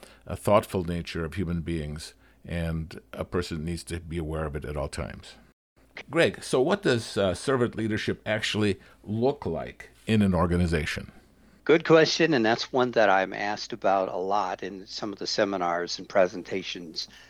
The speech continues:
Speaker 2: I give. So let's talk about that a little bit. We'll talk about, uh, some key qualities that you'll find in a servant leadership organization. First of all, servant leaders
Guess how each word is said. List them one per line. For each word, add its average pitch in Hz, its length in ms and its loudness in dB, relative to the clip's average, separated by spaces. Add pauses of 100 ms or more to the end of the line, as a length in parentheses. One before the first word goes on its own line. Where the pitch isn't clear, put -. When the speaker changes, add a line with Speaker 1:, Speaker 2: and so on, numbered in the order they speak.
(120)
Speaker 2:
I 95 120 0
give. 107 380 2
So 127 240 6
let's 135 300 0
talk 208 200 2
about - 280 0
that 101 200 2
a 110 60 -2
little 95 220 -6
bit. 104 180 -6
We'll 104 100 -10
talk 139 220 2
about, 120 340 2 (440)
uh, 113 180 4
some 135 360 0
key - 380 -6
qualities 120 920 0 (300)
that 123 180 -4
you'll 113 160 2
find 110 400 2
in 101 120 0
a 95 60 -6
servant 107 480 -4
leadership 95 540 -6
organization. 98 800 -4
First 185 240 2
of 107 100 -2
all, 101 160 4
servant 185 560 -2
leaders 107 560 -4